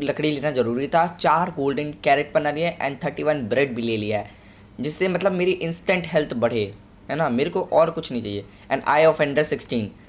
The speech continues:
अभी as you can see कि मेरे बो में भी flame भी लगा है, तो मुझे ये flint and steel की ज़रूरत थी नहीं, तो भी मैंने ले लिया कि ठीक है भाई, अ, बाद में मान लो ज़रूरत पड़ गई तो बढ़िया रहता ना।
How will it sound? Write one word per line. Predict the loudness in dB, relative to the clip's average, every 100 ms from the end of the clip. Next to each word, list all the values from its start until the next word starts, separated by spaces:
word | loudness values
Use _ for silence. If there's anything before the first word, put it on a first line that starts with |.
| -12 -2
अभी | 0 2 2
as | 2 0
you | -2
can | -4 -2
see | -2 -2 -4 -14 -6
कि | 2 4
मेरे | 4 2
बो | 2 2
में | 2 -2
भी |
flame | -2 -2 0 4
भी | 4
लगा | 6 4
है, | 0 -12 -20 -20 -10 -2
तो |
मुझे | 0 2
ये | 2 0
flint | -2 -2
and | -2 -2
steel | -4 -4 -2
की | -2
ज़रूरत | 0 -2 -4 -2
थी | 0
नहीं, | 0 -2 -6 -18 -6
तो | 0 0 0
भी | 0 2
मैंने | 2 0
ले | -2 0
लिया | 0 2 0
कि | 0 -6 -6 -6
ठीक | -2
है | 2
भाई, | 2 0 -4 -14 -20 -20 -20 -12
अ, | -6 -6
बाद | 0 2 2 2
में | 2
मान | 2
लो | 2
ज़रूरत | 2 2 2 -2
पड़ |
गई | 0 -2
तो | -2 -4 -2 -4 -8 -16 -12 -2
बढ़िया | 2 6
रहता | 4 4
ना। | 0